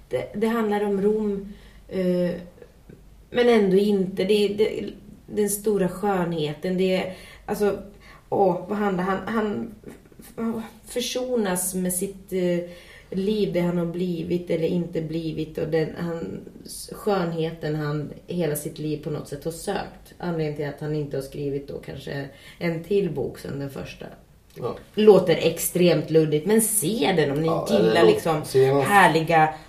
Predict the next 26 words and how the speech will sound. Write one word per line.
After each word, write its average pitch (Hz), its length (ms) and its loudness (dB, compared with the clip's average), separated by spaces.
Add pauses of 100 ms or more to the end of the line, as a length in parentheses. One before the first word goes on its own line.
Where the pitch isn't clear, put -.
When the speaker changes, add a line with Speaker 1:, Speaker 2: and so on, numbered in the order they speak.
Speaker 2:
Will 165 180 0
Speaker 1:
visuella 180 480 6
Speaker 2:
Smith 180 200 -4
istället. 156 220 6
Speaker 1:
fyrverkerier. 160 520 0 (140)
Ja, 233 100 6
men 247 120 4
ni 254 80 -2
kan 277 120 0
se 269 180 -2
det 269 320 -2
också. - 600 -4 (200)
Speaker 2:
Ja. - 100 -6
Speaker 1:
Men 233 120 2
visst, 277 200 2
man 262 120 2
ska 262 120 -2
inte 254 200 0
se 240 260 2
det 208 60 2
här 170 200 2
om 175 60 2
man 175 140 2
vill 170 140 0
ha 180 300 2
en 156 340 -2